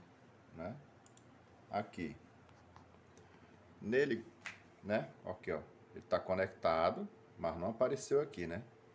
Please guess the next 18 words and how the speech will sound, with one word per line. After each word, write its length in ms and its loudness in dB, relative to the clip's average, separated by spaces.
Já 120 -4
era 100 2
pra 120 -2
ele 60 -4
ter 100 0
instalado. 500 2
O 20 -18
que 140 2
que 80 -8
vocês 120 -4
vão 120 -4
fazer? 340 -2
Vocês 260 -4
vêm 140 -4
aqui, 220 -10
ó. 100 -6
Dispositivo 760 -2
impressora. 640 -6